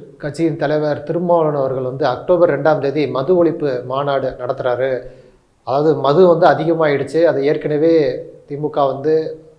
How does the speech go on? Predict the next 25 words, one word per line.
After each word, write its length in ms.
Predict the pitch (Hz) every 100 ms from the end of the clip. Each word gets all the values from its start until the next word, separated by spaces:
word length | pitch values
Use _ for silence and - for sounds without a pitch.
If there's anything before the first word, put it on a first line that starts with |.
| _
தேர்தல் 300 | - 147 156
அறிக்கையில 320 | 147 135 147 135
சொல்லியிருந்தாங்க, 520 | 135 143 135 135 156
படிப்படியா 540 | 131 131 135 135 139 131
குறைப்போம்னு. 560 | 135 131 139 135 135 190 - - -
இப்போ 200 | 170 196
அந்த 140 | 170
மது 340 | 156 165 220 208
ஒழிப்பு 220 | 196 190
மாநாட்டிற்கு 920 | 160 175 175 170 151 185 190 190 190
எல்லா 300 | 147 160 185
கட்சிகளுக்கும் 520 | 185 165 175 170 175 180
அழைப்பு 360 | 143 170 170 156
கொடுக்கிறாரு, 460 | 151 165 156 156
அதிமுகவுக்கு 960 | 170 135 180 196 175 170 185 170 165 175
அழைப்பு 300 | 147 156 151
கொடுத்திருக்கிறாரு. 640 | 151 - 151 143 135 156 156 - - _
"சாதி 380 | - 156 180 208
மத 220 | 196 196
கட்சிகளோடு 540 | 185 160 190 170 185 180
நாங்க 260 | 165 156
பயணிக்க 380 | 147 151 160 165
மாட்டோம், 320 | 147 147 185
ஆனா 140 | 160 165
மக்களுக்காக 1120 | 139 139 - 208 196 185 180 214 247 -